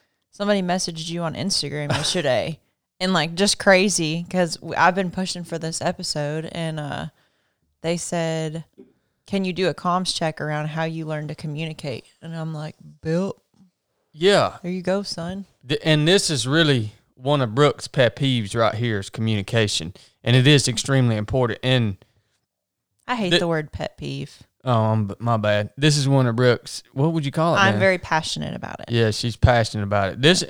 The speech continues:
Speaker 2: so the guy that messaged me on Instagram, this is Teddy. Teddy, I don't know how to say your last name, but, uh,
Speaker 1: <laughs>
Speaker 2: I guess this one's for you, man.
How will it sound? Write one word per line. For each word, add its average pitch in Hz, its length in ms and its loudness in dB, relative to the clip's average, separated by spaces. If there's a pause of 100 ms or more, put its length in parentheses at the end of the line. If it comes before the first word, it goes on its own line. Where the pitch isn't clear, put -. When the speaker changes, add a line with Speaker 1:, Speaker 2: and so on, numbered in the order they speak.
Speaker 2:
so 139 340 6 (280)
the 127 100 0
guy 165 280 8
that 156 140 2
messaged 143 480 2
me 123 260 4
on 120 200 2
Instagram, 123 580 2
this 135 180 0
is 110 160 -4 (200)
Teddy. 123 460 -2 (760)
Teddy, 135 400 0
I 127 120 6
don't 135 220 4
know 127 140 4
how 127 180 4
to 117 80 -4
say 131 240 2
your 117 160 2
last 120 420 4
name, 127 400 0 (540)
but, 110 300 4
uh, 107 260 4 (100)
Speaker 1:
<laughs> - 100 -8
Speaker 2:
I 120 120 6
guess 143 300 6
this 156 200 4
one's 139 220 4
for 120 160 -4
you, 151 280 4
man. 131 440 4